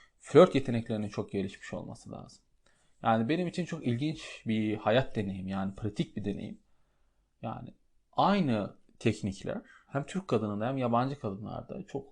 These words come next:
aynı sonuçları getiriyor. Yani bu da hani ne kadar kültürel yaşam tarzı farkı olsa da aynı şey işe yarıyor. Yani evrensel bir flört yöntemi var ve bunları anlatıyorum zaten ben.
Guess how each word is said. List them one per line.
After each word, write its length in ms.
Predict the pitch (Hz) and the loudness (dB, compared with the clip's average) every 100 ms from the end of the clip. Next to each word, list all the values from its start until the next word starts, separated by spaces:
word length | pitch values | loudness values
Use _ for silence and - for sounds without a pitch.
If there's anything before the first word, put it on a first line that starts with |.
| - | -2
aynı 300 | 135 180 185 | 4 6 6
sonuçları 560 | 135 - 107 - 110 104 | 2 -2 -4 -6 -10 -8
getiriyor. 540 | 104 104 - 98 101 | -8 -10 -10 -10 -10
Yani 420 | 104 117 135 127 139 | -6 -4 -4 -4 0
bu 120 | 185 | 2
da 220 | 107 - - _ _ _ _ | 0 -2 -12 _ _ _ _
hani 200 | 117 110 | -8 -2
ne 80 | 117 | -2
kadar 320 | 139 135 135 | 4 2 2
kültürel 520 | - 117 123 127 120 | -8 -10 -4 -2 -2
yaşam 340 | 120 - 127 | -4 -6 -6
tarzı 280 | 131 127 120 | -2 -2 -4
farkı 520 | - - 107 117 - | -8 -2 0 0 -2
olsa 460 | 98 107 117 - 180 | -2 0 0 2 0
da 220 | 104 - _ _ _ _ _ _ _ - | 0 -6 _ _ _ _ _ _ _ -8
aynı 360 | 151 202 196 | 2 4 4
şey 260 | - 147 143 | 2 0 -2
işe 240 | 131 - | -2 -2
yarıyor. 400 | 110 101 92 - - - _ - _ - _ | -2 -2 -6 -10 -14 -20 _ -20 _ -20 _
Yani 200 | 131 127 | -2 0
evrensel 640 | 110 110 123 127 - 180 | 2 4 4 4 4 2
bir 40 | 151 | 0
flört 420 | - 127 143 - | -2 8 8 8
yöntemi 400 | 127 117 120 107 | 0 0 -2 -2
var 220 | 98 220 | -2 -2
ve 160 | 202 180 | -2 0
bunları 240 | 185 196 | 0 4
anlatıyorum 580 | 180 175 170 - 151 107 | 4 2 0 2 2 2
zaten 440 | 98 95 - 98 | -2 -4 -6 -8
ben. 120 | 101 | -8